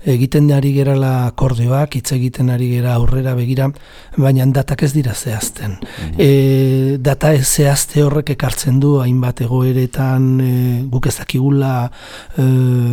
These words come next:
Speaker 1: zerekin topatuko geran eta noiz topatuko geran. Eta orduan guruk egin behar dizkit ditugun kalkuluak dira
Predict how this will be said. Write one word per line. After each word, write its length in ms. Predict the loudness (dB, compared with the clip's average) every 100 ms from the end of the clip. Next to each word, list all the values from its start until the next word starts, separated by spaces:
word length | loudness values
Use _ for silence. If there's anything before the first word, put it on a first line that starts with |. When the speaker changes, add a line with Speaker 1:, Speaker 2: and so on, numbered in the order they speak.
| -4 -12 -12
Speaker 1:
zerekin 680 | -4 2 2 2 2 0
topatuko 420 | 2 2 2 0 0
geran 200 | 2 0
eta 240 | 0 -4 0
noiz 480 | 2 4 4 0 -4
topatuko 560 | -6 -6 -6 -6 -4
geran. 300 | -2 0 0 0
Eta 160 | -2
orduan 200 | 0 2
guruk 360 | 2 0 0 0
egin 220 | 2 2
behar 160 | 2 0
dizkit 320 | -2 -2 0
ditugun 480 | 0 2 2 2 2
kalkuluak 640 | 0 0 2 4 2 0
dira 320 | 0 2 0